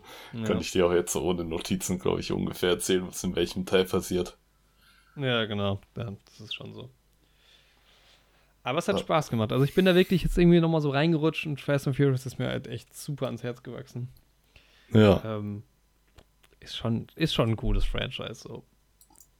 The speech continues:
Speaker 1: Auch wenn ich mich über den, über den letzten dann auch irgendwie geärgert hab wieder, aber
Speaker 2: Mhm.
Speaker 1: ja, mehr dazu dann halt in der nächsten Folge auf jeden Fall.
Speaker 2: Genau, schaut da auf jeden Fall nochmal rein.
Speaker 1: Ja. Ja, dann würd ich sagen, wir beenden die Folge mal ganz fast, weil es ist schon sehr spät.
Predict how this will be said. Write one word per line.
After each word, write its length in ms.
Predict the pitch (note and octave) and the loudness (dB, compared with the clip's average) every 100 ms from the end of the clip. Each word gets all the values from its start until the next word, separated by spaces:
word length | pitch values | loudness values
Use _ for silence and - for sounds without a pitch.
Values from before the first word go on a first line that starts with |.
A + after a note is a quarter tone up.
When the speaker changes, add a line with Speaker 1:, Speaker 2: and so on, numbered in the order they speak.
| _ _ - | _ _ -6
Speaker 1:
Auch 200 | C#3 C3+ | -4 0
wenn 100 | D#3 | 0
ich 80 | D3 | 0
mich 140 | C#3+ | 0
über 180 | C#3+ C3 | 2 4
den, 240 | B2+ B2 | 4 2
über 160 | B2 B2 | 0 0
den 120 | A#2 | 0
letzten 340 | A#2 A#2+ - A#2 | 0 -2 -4 -6
dann 140 | G#2+ | -6
auch 160 | G#2+ A#2+ | -8 -10
irgendwie 240 | A2+ A2 | -8 -8
geärgert 440 | A2 G#2+ A2+ G#2 | -10 -10 -10 -10
hab 140 | A2 - | -12 -16
wieder, 220 | G#2 G#2+ - G2+ | -14 -10 -10 -10
aber 220 | G2 G2+ | -14 -4
Speaker 2:
Mhm. 360 | G#2+ G2+ G#2+ - - - - - - - - _ _ _ _ - - - | 2 4 2 -2 -14 -20 -20 -20 -14 -14 -14 _ _ _ _ -20 -20 -12
Speaker 1:
ja, 180 | F#2+ - _ | -12 -12 _
mehr 120 | A#2+ | 2
dazu 200 | A#2 - A2+ | 2 2 0
dann 120 | A2 | 0
halt 160 | A2 | 0
in 80 | A2 | -2
der 80 | A2 | -2
nächsten 280 | B2 C3 C#3 | 0 -2 -8
Folge 280 | B2+ A2+ A#2 | -6 -4 -6
auf 140 | A2+ | -8
jeden 160 | G#2+ G#2+ | -8 -10
Fall. 220 | - G#2 C3 - - - - - - - - - - | -10 -12 -14 -20 -20 -20 -20 -12 -12 -12 -20 -16 -4
Speaker 2:
Genau, 260 | - A1+ | 0 0
schaut 320 | - - F#2 - | 2 2 4 4
da 60 | |
auf 140 | F#2+ - | 2 4
jeden 160 | G2 | 2
Fall 140 | F2+ E2+ | 4 2
nochmal 340 | E2 - E2+ | 2 2 4
rein. 300 | F2 F#2+ - - - - - - - | 4 2 0 -4 -6 -6 -12 -20 -12
Speaker 1:
Ja. 180 | A2+ - _ _ _ _ _ _ _ _ _ _ - - - _ _ _ - | -12 -12 _ _ _ _ _ _ _ _ _ _ -20 -18 -20 _ _ _ 0
Ja, 100 | G3 | 4
dann 80 | A#2+ | 4
würd 60 | |
ich 60 | A#2+ | 4
sagen, 160 | C#3 C3+ | 2 2
wir 80 | |
beenden 360 | B2+ B2 F3 C#3 | 4 4 2 4
die 80 | B2+ | 4
Folge 280 | - C3 B2+ | 6 6 6
mal 220 | A#2+ A#2 | 6 6
ganz 300 | A#2 A#2 B2+ | 6 2 2
fast, 560 | - A2+ A2 C#3 - - | 0 2 4 0 -6 -8
weil 120 | A2+ | -6
es 140 | B2+ | -6
ist 80 | - | -4
schon 120 | B2+ | -2
sehr 120 | A#2 G#2+ | -2 -2
spät. 380 | - A#2 B2+ | -4 -10 -10